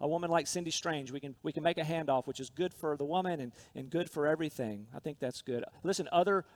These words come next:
other accountability you can put in your life, and we'll do this quickly as we close. Listen, invite a friend to be an accountability partner for you. Maybe you're not married. You say, "This is a huge struggle." Listen, ask a friend to help you here.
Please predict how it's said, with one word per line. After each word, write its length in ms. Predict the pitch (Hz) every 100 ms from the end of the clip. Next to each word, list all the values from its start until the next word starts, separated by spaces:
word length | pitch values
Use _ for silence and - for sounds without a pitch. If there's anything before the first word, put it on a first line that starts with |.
| -
other 240 | 170 185
accountability 640 | 180 - 180 165 180 165
you 80 | 156
can 140 | - 151
put 140 | 190
in 40 |
your 140 | 165 151
life, 240 | 131 127
and 80 | 143
we'll 80 | 139
do 100 | 151
this 160 | 147
quickly 380 | - 156 - 135
as 120 | 131
we 80 | 135
close. 460 | - 131 110 110 - - - _ -
Listen, 260 | 180 196 160
invite 380 | 147 143 190
a 60 | 196
friend 480 | - 185 151 135 127 _ _ - _
to 100 | -
be 120 | 151 151
an 40 |
accountability 640 | 139 - 156 156 147 139 135
partner 540 | - 131 127 123 110 _ _
for 180 | - 131
you. 280 | 120 104 107 - - _ -
Maybe 200 | 160 190
you're 160 | 185
not 240 | 185 185 170
married. 280 | 180 170 143
You 60 |
say, 120 | 143
"This 180 | 143 180
is 80 | 151
a 100 | 135
huge 380 | 127 - 262 220
struggle." 400 | - 139 135 143 - -
Listen, 200 | 165 - -
ask 300 | 151 165 -
a 40 |
friend 200 | - 180
to 60 | 160
help 280 | 185 208 -
you 140 | 139
here. 340 | 113 110 113